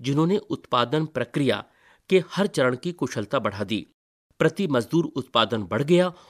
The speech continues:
और पहले से ज्यादा मजबूत धागों और रेशों का उत्पादन होने लगा। इसके बाद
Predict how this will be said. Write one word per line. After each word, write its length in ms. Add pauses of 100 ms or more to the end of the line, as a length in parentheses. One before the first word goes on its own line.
और 120
पहले 340
से 180
ज्यादा 400
मजबूत 580
धागों 320 (140)
और 140
रेशों 300
का 160
उत्पादन 520
होने 180
लगा। 320 (320)
इसके 260
बाद 320